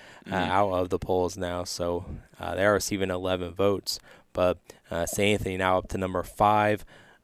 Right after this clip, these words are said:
Speaker 1: Uh, Brown County's in front of them at four. Oakville, uh, they're in a three. And a new number two is Tuscola.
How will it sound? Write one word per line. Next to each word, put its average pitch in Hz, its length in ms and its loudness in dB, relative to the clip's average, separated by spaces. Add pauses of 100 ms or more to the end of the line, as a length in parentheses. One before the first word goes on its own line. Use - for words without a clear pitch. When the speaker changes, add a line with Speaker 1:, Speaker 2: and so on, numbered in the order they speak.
Speaker 1:
Uh, 90 180 0
Brown 98 320 4
County's 101 340 0
in 95 120 -2
front 101 200 2
of 98 80 0
them 95 140 -2
at 87 140 -2
four. 101 420 4
Oakville, 101 720 4
uh, 92 220 -2
they're 95 240 2
in 92 260 -2
a 90 80 -6
three. 107 540 0 (320)
And 98 340 2
a 95 80 4
new 95 180 0
number 104 240 2
two 143 280 4
is 139 140 6
Tuscola. 165 920 8